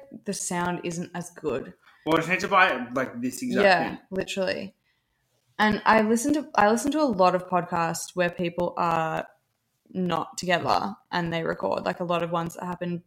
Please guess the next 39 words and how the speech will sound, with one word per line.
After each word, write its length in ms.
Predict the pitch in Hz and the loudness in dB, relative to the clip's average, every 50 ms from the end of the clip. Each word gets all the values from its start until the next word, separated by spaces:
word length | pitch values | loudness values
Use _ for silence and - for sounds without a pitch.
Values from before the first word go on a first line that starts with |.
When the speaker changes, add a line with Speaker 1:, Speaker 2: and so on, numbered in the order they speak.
| _ | _
Speaker 1:
through 180 | - 185 180 170 | -6 -4 -2 -2
lockdown 360 | 170 - 175 - - 185 - | -2 -4 -6 -6 -8 -8 -8
and 100 | - 202 | -6 -8
stuff, 260 | - - - - - - | -6 -6 -6 -6 -6 -6
and 80 | - 185 | -4 -4
they 80 | 180 185 | -4 -4
sound 300 | 180 - 190 180 190 214 | -4 -2 -2 -2 0 0
like 160 | 247 262 262 | -2 -2 -2
they're 300 | 285 285 285 269 247 - - | -4 -4 -2 -4 -4 -6 -6
in 100 | 190 185 | -8 -8
the 60 | 180 | -8
same 220 | 180 - 185 180 175 | -8 -10 -12 -12 -10
room. 260 | 175 175 170 - - | -8 -10 -10 -10 -12
So 360 | - - 196 190 190 190 185 185 - - - - - - - _ _ _ _ _ _ | -12 -8 -4 -2 -2 -2 -2 -4 -8 -16 -20 -20 -20 -20 -20 _ _ _ _ _ _
I 60 | 202 | -6
think 180 | 190 202 214 233 | -4 0 0 0
it's 160 | 240 240 - | 0 -2 -2
all 160 | 254 247 247 | -2 0 0
just 280 | 240 240 226 226 - - | 0 0 -2 -4 -6 -6
about, 400 | 190 185 185 180 180 175 170 - - - | -4 -2 0 2 2 2 0 -2 -8 -12
you 80 | - - | -10 -8
know, 200 | 76 - 185 175 175 - _ _ _ _ _ _ _ _ _ _ _ _ _ _ _ _ - - - _ | -8 -8 -8 -10 -12 -16 _ _ _ _ _ _ _ _ _ _ _ _ _ _ _ _ -18 -18 -14 _
working 480 | 185 170 170 175 165 165 - 185 175 175 | -8 -2 2 2 2 2 0 -2 -2 -2
out 140 | - - | -4 -4
how 140 | 170 170 185 180 | -2 0 0 0
to, 100 | 180 180 | 2 0
like, 220 | 90 - - - | -2 -4 -6 -10
properly 380 | - 175 185 - - - 180 180 | -14 -14 -12 -10 -8 -8 -8 -8
do 220 | 170 - - - | -8 -8 -8 -6
it. 180 | - - - - _ _ _ _ _ - - - - - - - _ - | -6 -6 -8 -10 _ _ _ _ _ -20 -20 -20 -20 -20 -20 -8 _ 6
Speaker 2:
And 340 | 185 190 196 196 196 - - - | 8 8 8 6 4 0 0 0
it 100 | 190 185 | 2 2
also, 520 | 185 190 180 - - 196 190 190 190 190 | 4 2 2 2 4 4 6 6 4 4
like, 260 | 175 165 156 151 151 - - - - _ _ _ _ _ _ _ _ _ - - | 4 6 6 6 6 2 -4 -14 -20 _ _ _ _ _ _ _ _ _ -10 -10
I 60 | - - | -10 -8
feel 160 | - 175 175 | -4 -2 -2
like 160 | 185 180 - | -2 0 0
it'll 140 | - 196 185 | -2 0 0
be 380 | 185 156 139 131 131 - - | 2 0 0 0 -4 -8 -14